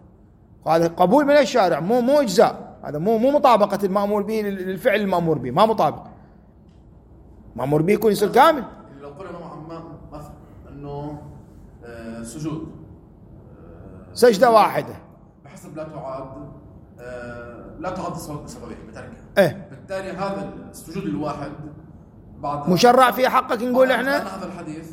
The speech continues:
Speaker 1: إيه.
Speaker 2: معناها أنه هو واجب، واجب حال الانتباه غير واجب حال السهو.
Speaker 1: لا، هذا أول كلام، ما عندنا شيء.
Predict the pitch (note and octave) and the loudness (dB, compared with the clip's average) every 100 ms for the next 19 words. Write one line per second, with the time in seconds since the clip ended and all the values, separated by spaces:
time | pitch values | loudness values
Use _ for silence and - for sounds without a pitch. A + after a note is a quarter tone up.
0 | - B3 B3+ F#3 G#3+ A3 F#3 F#3 G#3 G3+ | -8 -6 -4 -6 -8 -10 -12 -10 -8 -6
1 | G3 - - F#3+ F3 - E3+ F3 D#3+ D#3 | -6 -6 -8 -8 -8 -8 -8 -6 -8 -8
2 | D#3 G3 G3+ E3+ - - D3+ G3 G3+ G3+ | -8 -6 -6 -10 -14 -16 -10 -4 -2 -4
3 | - F3 E3 E3 D#3+ - F3 G3+ G#3+ B3+ | -6 -6 -6 -8 -10 2 4 6 4 6
4 | C#4 C4 A#3+ A3 F#3 D#3+ G3 G#3+ G3 F3+ | 6 6 0 -2 -2 -4 -2 -2 -4 -8
5 | G3 | -12